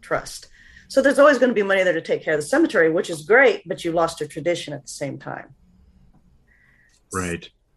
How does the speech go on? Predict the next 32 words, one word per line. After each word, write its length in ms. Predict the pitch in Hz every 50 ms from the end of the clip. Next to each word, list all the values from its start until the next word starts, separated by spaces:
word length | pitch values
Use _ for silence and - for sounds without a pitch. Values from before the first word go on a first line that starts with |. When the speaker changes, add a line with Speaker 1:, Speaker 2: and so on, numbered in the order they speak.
| _ - - - -
Speaker 1:
You 100 | 135 226
know, 120 | 214 196 196
so 180 | 196 - - 240
those, 260 | 226 254 262 262 -
my 160 | 220 240 294
kids 320 | 311 - 285 240 220 185 -
don't, 300 | 202 196 180 - - - _ _ _ -
uh, 160 | 185 185 180
my 140 | 180 180 -
oldest 340 | - 294 392 277 262 - -
understands 580 | 170 147 147 151 - - 160 147 147 156 139 143
that. 160 | 170 175 -
She 180 | - - 240 247
remembers 400 | 277 262 208 175 156 160 170 147
going 260 | 147 160 156 151 143
out 160 | 139 131 127
to 60 | - -
the 60 | -
cemetery. 600 | 139 - 143 139 131 - - - - - - - - _ _ _ _ _ _ _ _ _ _ _ _ _ -
But 240 | 143 175 170 160 - 160
my 100 | 170 165
younger 360 | 165 175 220 277 277 254 185
two 500 | - - - 165 151 147 156 156 165 165
don't 220 | 143 185 170 139 165
have 180 | 175 180 165
any 140 | 170 170 170
recollection 600 | 156 156 151 151 - 151 165 196 - - - 151
of 140 | 139 127 -
that. 420 | 117 - _ - - - - - _
They 120 | - 170 185
have 220 | 214 190 165 - _
vague 540 | - 160 147 175 180 165 147 131 117 - 143